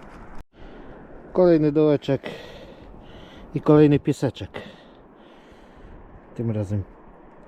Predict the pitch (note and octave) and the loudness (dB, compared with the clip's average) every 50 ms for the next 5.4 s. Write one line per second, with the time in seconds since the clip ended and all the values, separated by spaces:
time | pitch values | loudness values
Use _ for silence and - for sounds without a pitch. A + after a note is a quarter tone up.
0 | - - - - - - - - - - - - - - - - F#3 E3+ - - | -20 -20 -20 -20 -20 -20 -20 -20 -20 -20 -20 -20 -20 -20 -2 0 0 0 2 0
1 | D3+ C3+ D3 E3+ G#3 A#3 - - - F#3 - F#3 F3 D#3 F#3+ F3+ E3+ - - E3 | 2 2 4 4 2 2 0 -2 -6 -4 -2 -2 -2 0 0 0 0 0 -2 -4
2 | - - - - - D3 C3 - - D3+ C#3 - D#3+ D3+ D3+ D#3+ D3+ - - D3+ | -6 -6 -16 -12 -8 -8 -8 -6 -6 -8 -4 -2 -2 2 2 2 2 2 -2 -2
3 | C#3 - - - - - - - - - - - - - - - - - - - | -4 -4 -10 -20 -20 -20 -20 -20 -20 -18 -16 -14 -10 -10 -10 -10 -10 -12 -12 -12
4 | - - - C#3+ D3+ C#3+ C3 C#3 B2+ B2+ A#2 - - D3+ C#3 B2 A#2 C#3 C#3+ A#2 | -12 -8 -4 0 2 2 2 2 0 0 -4 -2 0 0 2 2 2 0 0 0
5 | A2+ A#2+ - - - B2 A#2 G#2+ | -2 -8 -10 -4 -2 -2 -2 -2